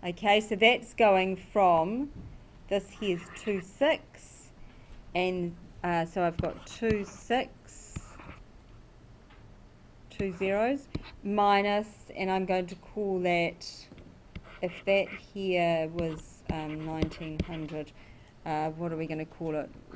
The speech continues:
One nine five oh. So what's that? Can somebody tell me?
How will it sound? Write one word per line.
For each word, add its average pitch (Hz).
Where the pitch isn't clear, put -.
One 156
nine 151
five 143
oh. 143
So 190
what's 196
that? -
Can 170
somebody 151
tell 147
me? 143